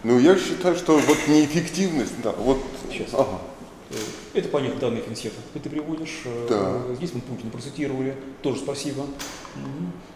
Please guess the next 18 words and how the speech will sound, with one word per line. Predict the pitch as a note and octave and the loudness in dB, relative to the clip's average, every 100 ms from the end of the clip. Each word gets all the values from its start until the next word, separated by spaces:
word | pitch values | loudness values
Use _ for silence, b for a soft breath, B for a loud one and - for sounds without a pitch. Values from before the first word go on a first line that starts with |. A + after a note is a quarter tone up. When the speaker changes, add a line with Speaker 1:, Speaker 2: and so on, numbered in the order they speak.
| - | -10
Speaker 2:
Ну | B2+ C#3+ | -8 -6
вот. | G2+ - - | -8 -10 -10
Но | C3+ D#3 | -6 -4
мне | D#3+ F3+ - - E3 | -2 -4 -4 -12 -10
вот | E3 | -10
это | - - | -6 -6
кажется | - G2+ F#2+ | -6 -12 -12
интересно. | F#2+ G#2+ - - - | -12 -12 -12 -16 -10
Speaker 1:
Мгм. | A#2 D#3+ | -8 -6
Speaker 2:
Что | - - F#3+ | -8 -4 0
должны | E3 E3+ | 0 0
представлять | D#3+ E3+ D#3+ D#3 G#2+ | -2 -2 -4 -2 -4
собой | - G#2 G#2+ B2+ | -6 -10 -8 -8
оргмеры, | - G#2 - - | -6 -8 -8 -10
на | |
твой | B2 G#2 | -8 -8
взгляд? | - - - - | -8 -12 -16 -12
Speaker 1:
Да. | G2 F2+ | -6 -6